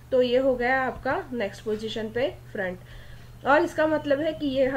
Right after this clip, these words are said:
element हमारी क्यू से delete हो गया है। तो इसके साथ साथ हमें कुछ point हमेशा के लिए ध्यान में रखने हैं कि जब, जब भी कोई हम data remove कर रहे हैं, delete कर रहे हैं, तो वो actually वहां से remove नहीं हो रहा है,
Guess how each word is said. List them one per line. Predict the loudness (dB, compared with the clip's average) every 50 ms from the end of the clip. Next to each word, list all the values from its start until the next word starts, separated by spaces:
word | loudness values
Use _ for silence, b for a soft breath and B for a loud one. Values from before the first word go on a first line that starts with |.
| -2 -2
element | -2 0 0 2 2 0 0 0
हमारी | -2 -2 -2 0 0 0 0
क्यू | -2 -2 -4 -2
से | 2 2 2 2
delete | 2 -2 -2 -2 -4 -4 -4
हो | -4 -6 -4
गया | -4 -4 -4 -2 -2
है। | -4 -6 -8 -10 -10 -12 B B B B B B B B B B -18 -18 -16 -16 -12 -6 0
तो | 2 4 4 4 2
इसके | 0 0 -2 -2 -2 0 0 0 0
साथ | 2 2 4 4 4 4 2
साथ | 2 4 4 4 4 2
हमें | -2 -2 -2 -2 -2
कुछ | -2 -4 -4
point | -2 0 2 2 2 2 0
हमेशा | 2 4 4 4 4 2 0
के | 0 0 0
लिए | 2 4 4 4
ध्यान | 4 2 2 2 2
में | 2 2 2
रखने | 2 2 0 -2 -4 -4 -2
हैं | -2 -2 0 -2 -2 -2 -4 -8 -12 -8
कि | -6 -4 -2 -2 -4 -6 B B B B B B B B B B B
जब, | 6 6 6 6 6 2 -4 -6 2
जब | 6 6 6 6 6
भी | 6 4
कोई | 4 6 4 4 4 4
हम | 2 2 0 0 2 4
data | 6 4 6 6 6 4
remove | 4 4 4 2 2 2 0
कर | 2 2 2 4
रहे | 4 2 4 4 2 4
हैं, | 4 4 2 2 0 -2 -6 -14 -16 -14 -8 -4
delete | -2 0 2 4 2 2 2
कर | 2 2 2 4
रहे | 4 4 4 4 2
हैं, | 2 2 2 2 2
तो | 4 2 4
वो | 4 6 4 4 2 0 -2 -4
actually | -4 -4 -4 -2 0 2 6 8 8 8
वहां | 8 6 4 2 0
से | 2 2 0
remove | 0 2 0 0 0 0 0 0
नहीं | 0 0 0 0 0
हो | 0 0 0 0
रहा | 2 0 0 0 -2 -2
है, | -4 -4 -4 -6